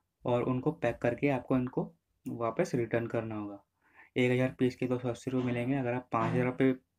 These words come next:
पाँच हज़ार पीस भी एक दिन में बना लेते हैं तो आपको कम से कम पन्द्रह सौ रुपये के लगभग एक दिन में कमाई हो जाती है। तो जो भी ये घर बैठे काम करना चाहता है, औरत, बूढ़े, बच्चे, जो भी,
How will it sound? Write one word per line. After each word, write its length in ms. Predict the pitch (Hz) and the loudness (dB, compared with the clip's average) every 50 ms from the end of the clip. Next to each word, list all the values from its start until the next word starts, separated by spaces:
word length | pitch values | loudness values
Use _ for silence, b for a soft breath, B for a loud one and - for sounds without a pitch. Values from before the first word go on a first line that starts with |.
| _ _ - | _ _ -2
पाँच 240 | - 117 113 120 120 | 0 2 2 2 0
हज़ार 240 | 123 127 127 131 - - | 0 0 -2 -2 -2 -2
पीस 200 | 127 120 123 - - | -2 -2 -2 -2 -2
भी 140 | 127 127 127 | 0 0 0
एक 160 | 123 120 120 | 0 0 -2
दिन 120 | 110 123 123 | -4 -4 -2
में 80 | 123 | -2
बना 220 | 117 120 113 113 113 | -2 -2 -2 -2 -2
लेते 240 | 113 113 110 - 117 | -4 -4 -4 -4 -2
हैं 180 | 131 156 160 | -2 -2 -2
तो 140 | 165 - 135 | -2 -4 -4
आपको 240 | 120 113 - - 147 - - - | -4 -2 0 -2 -2 -2 -4 -6
कम 140 | - 117 113 | -4 -4 -4
से 160 | 113 - - | -4 -4 -2
कम 160 | 127 139 156 165 - - | -2 0 -2 -2 -4 -6
पन्द्रह 260 | 120 117 117 120 117 | -6 -4 -2 -2 -4
सौ 140 | 117 - 127 | -2 -2 -6
रुपये 240 | 123 - - 131 131 | -6 -2 -2 -2 0
के 140 | - 135 139 | 0 2 2
लगभग 640 | 131 127 120 110 110 135 165 165 - _ _ - | 2 2 0 0 0 -2 -2 -2 -6 _ _ -4
एक 140 | 117 113 113 | -4 -4 -4
दिन 160 | 113 117 123 | -2 0 0
में 100 | 143 170 170 - _ _ _ B B B B B B B B - | 0 0 0 -6 _ _ _ B B B B B B B B -2
कमाई 300 | - 120 110 113 113 117 | 0 0 2 2 -2 -2
हो 80 | 117 110 | -2 -2
जाती 300 | 107 104 101 - - 101 | -4 -4 -6 -6 -4 -4
है। 160 | 95 95 95 _ b b b b b b b b - | -4 -4 -8 _ b b b b b b b b -4
तो 80 | 123 107 | -4 0
जो 220 | 107 117 120 127 | 2 2 4 4
भी 160 | 127 139 147 156 | 6 6 6 6
ये 200 | 156 147 143 143 | 6 6 4 2
घर 220 | 135 - 113 120 131 | 2 0 -2 -2 0
बैठे 260 | - 123 117 - 131 | -2 -2 -2 -2 -2
काम 220 | 127 - 123 123 123 | 0 0 0 0 0
करना 260 | - 127 120 120 120 | -2 -2 -2 -2 -4
चाहता 280 | 120 117 - - 117 | -4 -6 -4 -2 -2
है, 180 | 120 139 147 - _ _ _ _ _ b b b b b b _ - | -2 -2 -2 -6 _ _ _ _ _ b b b b b b _ 0
औरत, 400 | 117 113 113 117 120 131 131 - _ _ _ _ _ _ - _ - | 0 2 2 4 2 2 0 0 _ _ _ _ _ _ -20 _ -6
बूढ़े, 400 | 127 120 117 113 113 120 131 151 160 _ _ - | -2 0 0 2 2 0 -2 -2 -4 _ _ -8
बच्चे, 400 | 117 107 - - - 131 135 147 - _ b b b b b b b b b b b b _ - | -8 -8 -6 -2 2 2 2 2 0 _ b b b b b b b b b b b b _ -2
जो 200 | 120 120 120 117 | 0 2 2 2
भी, 140 | 117 123 | 2 0